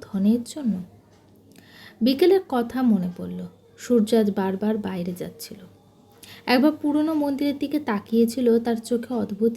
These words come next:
কী ভয়। আর রাতে যখন সে ফিরল, তার জামার হাতায় কাদা লেগেছিল। শ্যামার চোখে সেই ছোট্ট ছেলেটা ভেসে উঠল, যে কাঁদত ঠাকুমার কোলে। আজ এত বড় হয়ে গেছে, কিন্তু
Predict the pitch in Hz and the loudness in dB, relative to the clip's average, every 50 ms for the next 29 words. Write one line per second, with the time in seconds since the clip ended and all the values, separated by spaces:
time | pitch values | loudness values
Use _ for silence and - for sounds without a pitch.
0 | - - - 233 214 185 165 175 208 - _ _ _ _ _ _ _ _ _ _ | -4 -6 -6 -6 -6 -6 -10 -14 -16 -16 _ _ _ _ _ _ _ _ _ _
1 | _ _ _ _ _ - 190 208 202 202 190 196 190 - 254 247 - 269 262 - | _ _ _ _ _ 0 2 4 4 4 2 0 0 -2 -2 -2 -2 -6 -6 -6
2 | 285 269 277 - 277 262 254 - 262 254 247 247 247 262 269 285 302 285 - - | -8 -8 -4 -4 -4 -4 -4 -4 -2 0 2 2 2 2 0 0 -2 -6 -12 -20
3 | - - - - - - - - - - 262 262 254 226 214 240 240 233 233 233 | -20 -20 -20 -20 -20 -20 -20 -12 -4 0 2 2 2 2 4 4 4 6 6 4
4 | 240 240 240 - 226 214 214 214 226 220 226 226 233 - 196 175 175 170 170 165 | 4 2 0 0 0 0 0 0 0 0 0 -2 -2 -6 -6 -6 -4 -6 -6 -6
5 | 180 185 180 - - - - - 190 226 240 214 - - - - - - - - | -6 -6 -6 -8 -8 -8 -8 -8 -8 -10 -10 -12 -16 -18 -20 -20 -20 -20 -20 -20
6 | - - - - - - - - - - - - - - - - - - 285 294 | -20 -20 -20 -20 -20 -20 -20 -20 -20 -20 -20 -20 -20 -20 -20 -16 -4 2 4 4
7 | 294 339 339 330 - 311 302 294 294 - 339 330 330 - 330 311 302 - - 277 | 4 4 0 0 2 2 2 2 2 0 -2 -2 0 0 -2 -2 -2 -4 -4 -4
8 | 254 - - - 285 277 - 262 254 247 247 240 254 233 208 208 202 196 - - | -4 -4 -2 -4 -4 -2 -2 0 2 2 2 2 0 0 2 2 2 2 2 0
9 | 247 240 226 233 220 202 190 190 196 - - - - _ _ 214 208 226 247 247 | 0 0 0 2 0 2 2 0 -4 -6 -12 -20 -20 _ _ 6 8 8 6 6
10 | 240 247 226 226 208 208 - 269 269 - - 185 180 - 175 180 180 180 - - | 4 0 0 0 0 0 -6 -8 -8 -8 -12 -12 -12 -10 -10 -8 -8 -10 -12 -14
11 | - - 202 196 175 _ _ _ _ _ _ - _ _ - - - 214 208 202 | -16 -14 -14 -14 -16 _ _ _ _ _ _ -20 _ _ -20 -12 -2 0 0 2
12 | - 208 196 185 208 190 190 180 185 208 214 208 226 240 240 233 240 240 233 233 | 4 2 2 2 0 -2 0 0 2 2 2 2 2 0 0 0 0 -2 -2 -2
13 | - 208 196 202 202 - - _ _ _ _ _ _ _ _ _ _ _ _ - | -4 -4 -4 -4 -6 -8 -20 _ _ _ _ _ _ _ _ _ _ _ _ -8
14 | 294 302 302 | -6 -6 -6